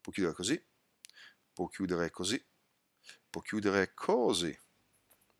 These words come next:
Ok? Però,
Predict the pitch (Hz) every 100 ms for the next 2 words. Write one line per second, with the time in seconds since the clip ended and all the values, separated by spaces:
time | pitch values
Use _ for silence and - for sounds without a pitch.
0 | _ _ _ _ _ _ _ - - 92
1 | 82 _ _ _ _ _ - - - -
2 | _ 151 151 98 90 123